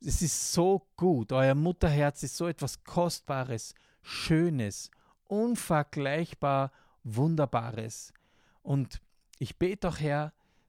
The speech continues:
dass jeder, der einen Groll gehegt hat, jetzt die Gelegenheit hatte, zu vergeben und auch jede Mutter, die gegen sich, mit sich selbst so streng war,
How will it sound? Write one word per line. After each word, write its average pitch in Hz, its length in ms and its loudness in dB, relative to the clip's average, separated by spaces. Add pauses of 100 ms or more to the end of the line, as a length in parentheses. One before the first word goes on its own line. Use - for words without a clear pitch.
(120)
dass - 220 -2
jeder, 175 520 -2 (380)
der 127 120 4
einen 120 180 -2
Groll 156 320 -6
gehegt 147 460 -2
hat, 131 140 2
jetzt - 360 -2
die 120 80 -6
Gelegenheit 143 680 -2
hatte, 143 300 -8
zu - 120 -8
vergeben 180 680 -8 (340)
und 123 140 -4
auch - 40 -6
jede 120 380 -2
Mutter, 185 560 -4 (400)
die 123 100 -2
gegen 120 260 0
sich, - 360 -8 (140)
mit 123 200 -4
sich 170 160 -4
selbst - 360 -6
so 147 80 -2
streng 104 420 -6
war, 92 220 -8